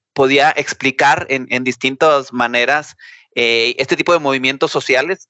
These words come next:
que, que es algo muy interesante en cuanto a, a Latinoamérica y a, y a cómo nos, nos manejamos como, como región, porque en realidad, pues sí somos muy semejantes,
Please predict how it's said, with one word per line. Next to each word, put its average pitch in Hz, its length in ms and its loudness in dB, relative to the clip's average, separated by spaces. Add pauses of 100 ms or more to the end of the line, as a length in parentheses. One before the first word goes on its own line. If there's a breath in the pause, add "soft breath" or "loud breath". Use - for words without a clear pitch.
que, 127 240 -2
que 127 100 0
es 123 140 -2
algo 147 440 0
muy 135 200 0
interesante 135 640 0
en 123 80 -6
cuanto 113 360 0
a, 107 80 2
a - 140 -2
Latinoamérica 117 760 -2
y 123 100 -4
a, 101 340 -4 (480 soft breath)
y 139 100 0
a 123 40 0
cómo 151 260 -2
nos, 151 300 -4
nos 131 160 -2
manejamos 123 560 -4
como, 113 320 0
como 139 240 0
región, 139 420 0
porque 143 220 -2
en 120 60 -2
realidad, 117 420 0 (100)
pues 131 140 -2
sí 135 80 -10
somos 147 240 -2
muy 143 140 0
semejantes, 131 640 -2